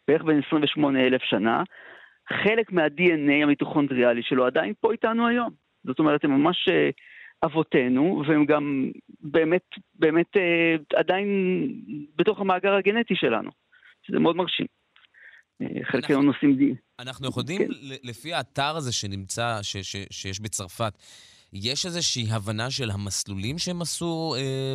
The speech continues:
Speaker 2: בחיים, אם היה להם תנודות מסוימות במ-, במרחב האירופי?
Speaker 1: אז, אה, הם, אנ-, אנ-, אנ-, כן, אנחנו יודעים, אנחנו יודעים, אבל זה בעיקר, אה, אה, מתוך העובדה שאנחנו מוצאים בהרבה מאוד אתרים באירופה, אנחנו מוצאים בהם את אותו טיפוס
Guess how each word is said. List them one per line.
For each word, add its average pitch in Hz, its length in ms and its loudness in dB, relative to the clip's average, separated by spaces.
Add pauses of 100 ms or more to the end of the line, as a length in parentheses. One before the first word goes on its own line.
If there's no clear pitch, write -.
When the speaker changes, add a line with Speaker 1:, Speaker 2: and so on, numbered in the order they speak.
Speaker 2:
בחיים, 127 640 -6
אם 113 140 -6
היה 117 240 -4
להם 117 380 -4
תנודות 117 580 -2
מסוימות 156 480 -4
במ-, 117 140 -2
במרחב 110 580 -4
האירופי? 127 500 -6 (1000)
Speaker 1:
אז, 156 160 0 (280)
אה, 143 520 6
הם, 151 260 0
אנ-, 160 120 4 (100)
אנ-, 170 300 0
אנ-, 170 140 0
כן, 143 240 2
אנחנו 151 240 4
יודעים, 165 420 6
אנחנו 160 220 2
יודעים, 180 180 4
אבל 196 160 2
זה 165 80 2
בעיקר, 160 480 2 (680)
אה, 131 360 4 (120)
אה, 127 180 4 (140)
מתוך 180 580 2
העובדה 143 400 0
שאנחנו 175 260 -2
מוצאים 151 260 2
בהרבה 135 280 2
מאוד 170 180 2
אתרים 151 380 0
באירופה, 135 540 2 (280)
אנחנו 147 240 2
מוצאים 156 320 2
בהם 156 240 2 (540)
את 151 120 0
אותו 180 180 2
טיפוס 196 380 0